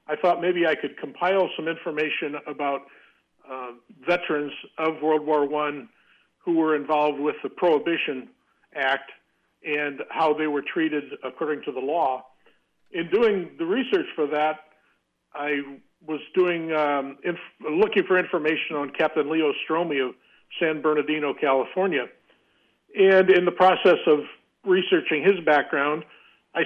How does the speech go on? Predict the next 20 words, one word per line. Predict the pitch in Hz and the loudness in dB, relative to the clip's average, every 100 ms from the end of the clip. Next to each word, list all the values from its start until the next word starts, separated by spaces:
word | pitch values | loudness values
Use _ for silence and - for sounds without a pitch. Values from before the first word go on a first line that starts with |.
| - | 2
stumbled | 175 170 170 | 2 4 4
upon, | 170 160 143 147 131 - _ _ _ | 2 2 2 0 -4 -12 _ _ _
uh, | 151 143 135 _ _ - | -14 -12 -12 _ _ -4
the | |
Lou | 151 160 156 | 2 4 4
Gehrig | 160 160 156 - | 4 4 2 2
columns | 139 143 139 - | 2 2 -2 -2
called | 143 131 - | -2 -2 2
Following | 151 156 147 143 | 4 4 2 0
the | 131 | -4
Babe, | 143 185 165 147 - - - _ _ - | 2 6 6 2 -8 -20 -20 _ _ -4
which | 160 - | -4 -4
appeared | - 160 156 | 0 2 4
in | 147 | 2
the | 139 | 0
Oakland | 156 156 - 131 | -2 -2 -2 -4
Tribune. | - 214 156 123 110 - - - _ _ _ _ _ _ _ _ - | 4 4 4 -4 -6 -14 -20 -20 _ _ _ _ _ _ _ _ -8
And | 139 | -2
I | 139 | 2
was, | 143 139 | 2 2